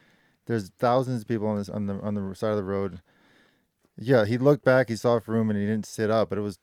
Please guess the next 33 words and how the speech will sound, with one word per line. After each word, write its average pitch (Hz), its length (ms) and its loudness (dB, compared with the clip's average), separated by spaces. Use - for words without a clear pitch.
two 120 120 -6
hundred 104 160 -4
meters 92 220 -6
to 95 60 -14
go 95 140 -4
at 85 60 -10
that 82 180 -10
point. 82 360 -14
Um, 92 400 -12
but 113 120 -4
certainly 139 500 0
his 127 160 -6
comments 120 420 0
afterwards 98 580 -2
were 101 160 -2
a 101 60 -2
little 95 200 -4
bit, 95 300 -6
you 101 100 -8
know, 90 260 -8
um, 87 520 -10
thinking 104 200 -4
about 95 220 -4
his 95 120 -4
own 101 160 -2
race 95 380 -4
and 90 240 -8
how 104 140 -4
far 101 240 -2
he 92 60 -4
can 98 140 -6
go, 98 240 -2
which 110 240 -8